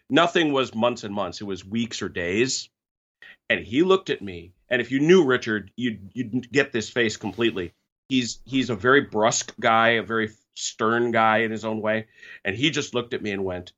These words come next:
"I throw it away on the expiration date just so I don't forget. Not one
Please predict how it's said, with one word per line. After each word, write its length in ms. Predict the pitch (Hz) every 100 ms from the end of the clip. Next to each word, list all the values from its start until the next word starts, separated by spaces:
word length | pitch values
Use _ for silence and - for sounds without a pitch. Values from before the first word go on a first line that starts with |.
| _ _ _ _ _ _ _ _ _ _ _ _
"I 100 | 104 95
throw 300 | - 110 117
it 60 |
away 440 | 127 107 101 101 98 -
on 120 | 95
the 160 | 92 -
expiration 720 | - - 98 95 98 - 90
date 380 | 87 85 82 - _ _ -
just 220 | 104 95
so 160 | 113 98
I 80 | 90
don't 300 | 90 92 87
forget. 640 | - 78 - 80 71 - _ _ _ _ -
Not 240 | 98 87 -
one 560 | 92 101 104 104 117